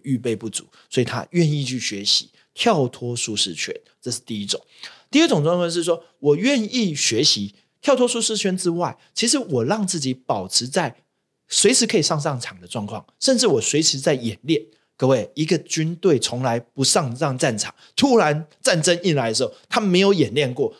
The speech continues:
你知道会兵荒马乱。马乱的原因是心里就慌了，心里就怕了，什么都怕了。所以一个好的部队要不断的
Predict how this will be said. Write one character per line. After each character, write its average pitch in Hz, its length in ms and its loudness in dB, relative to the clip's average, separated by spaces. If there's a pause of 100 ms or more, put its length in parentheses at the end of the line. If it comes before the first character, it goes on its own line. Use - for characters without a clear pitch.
(120)
你 120 100 -4
知 110 80 2
道 147 60 4
会 143 180 2 (120)
兵 135 300 -4
荒 139 420 -6
马 - 260 -12
乱。 123 260 -2 (360)
马 185 100 0
乱 311 120 6
的 294 80 2
原 196 160 4
因 196 60 2
是 208 140 0
心 247 320 2
里 180 100 -2
就 143 140 4
慌 131 280 -2
了， 113 140 -12 (240)
心 269 180 2
里 220 80 6
就 139 140 4
怕 139 360 -2
了， - 120 -14 (160)
什 - 180 0
么 147 80 -2
都 208 120 2
怕 170 280 -4
了。 - 80 -18 (220)
所 - 160 2
以 - 80 0
一 214 80 -4
个 190 100 -2
好 117 240 -4
的 113 140 -8
部 165 160 -2
队 135 220 -2
要 180 120 0
不 127 240 -10
断 175 360 0
的 110 180 -4